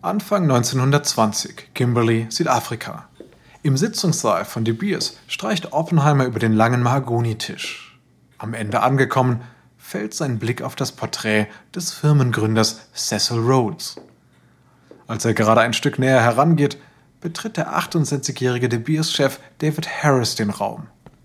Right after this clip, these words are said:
Er geht zu Oppenheimer und betrachtet ebenfalls das Gemälde. „Kannten Sie ihn, Mister Oppenheimer?“ „Nein, ich kam erst nach seiner Zeit nach Südafrika.“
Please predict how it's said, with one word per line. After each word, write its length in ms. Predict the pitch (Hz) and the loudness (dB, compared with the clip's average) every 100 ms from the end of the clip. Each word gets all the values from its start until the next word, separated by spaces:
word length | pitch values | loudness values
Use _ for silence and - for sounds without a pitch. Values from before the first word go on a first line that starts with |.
| _ _ _ _ - - - | _ _ _ _ -20 -20 -4
Er 100 | 151 | -2
geht 220 | 208 - | -2 -4
zu 160 | - | -2
Oppenheimer 640 | 131 143 151 131 143 135 131 - _ | -2 0 2 6 6 6 2 -10 _
und 160 | - 190 | -2 0
betrachtet 500 | 190 - 117 - - | 0 -2 -6 -6 -4
ebenfalls 560 | 170 143 123 113 110 | 0 2 2 0 -2
das 160 | - 107 | -2 -2
Gemälde. 480 | 113 107 107 101 85 - _ _ _ _ _ _ _ _ _ _ _ _ | 0 0 0 -4 -10 -18 _ _ _ _ _ _ _ _ _ _ _ _
„Kannten 360 | 127 123 135 | 0 0 0
Sie 240 | 117 131 135 | 0 0 2
ihn, 220 | 170 180 | 0 0
Mister 300 | 156 160 139 | -2 -2 2
Oppenheimer?“ 540 | 160 170 147 165 208 - - _ _ _ _ _ _ _ _ - | 2 4 4 4 2 -6 -18 _ _ _ _ _ _ _ _ -8
„Nein, 560 | 123 123 120 113 95 - - _ _ _ | -4 0 2 2 0 -8 -20 _ _ _
ich 160 | 139 131 | -12 -2
kam 160 | 196 165 | 0 0
erst 240 | 131 - | -2 0
nach 240 | 123 123 | 2 2
seiner 260 | - 110 107 | 2 0 -2
Zeit 220 | - 113 | -4 -4
nach 80 | 113 | -4
Südafrika.“ 680 | - 110 110 113 - - | -4 -4 -6 -6 -8 -10